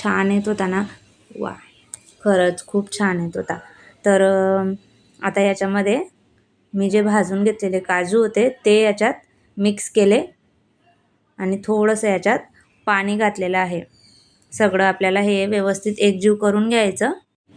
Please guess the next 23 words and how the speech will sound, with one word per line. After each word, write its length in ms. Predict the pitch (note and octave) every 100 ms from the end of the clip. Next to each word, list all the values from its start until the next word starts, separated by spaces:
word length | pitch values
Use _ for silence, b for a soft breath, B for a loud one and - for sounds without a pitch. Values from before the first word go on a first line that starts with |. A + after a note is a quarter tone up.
| - - G#3
जशी 300 | G#3+ G#3+ A#3+
आपल्याला 440 | A3 G#3+ G3+ G#3
लागेल 420 | G3+ F#3+ G3+ G3+
तशी 240 | G3+ G#3 G3+
घट्ट, 380 | G#3 G#3 -
पातळ 600 | F3+ F#3+ F3+ F3 - G3+
अशी 540 | G3+ G3+ G3 G3+ F#3+ A#3+ B B B B B -
भाजी 420 | G3 F#3 F3 G3
बघून 320 | G#3 G3+ F#3+
त्याच्यामध्ये 500 | G3+ F#3+ F#3+ F#3+ F#3+
आपण 260 | F3 G3 D4+ - B B -
पाणी 280 | G3 F#3+
घालायचं. 440 | G3+ G3 F3 F3 F3+ -
खास 240 | G3+ G3+
करून 240 | - G3+ G3+
ही 120 | G3+
भाजी 260 | F#3+ F3
जास्त 300 | F3+ F3 -
पातळ 420 | F3+ F3 E3+ F3+ F3
तर 80 | G3+
नसतेच, 520 | G#3 G3+ G3+ F#3+ G#3 - B B -
तर 100 | G3+
याच्यामध्ये 580 | G3 F#3+ G3+ G3+ F#3+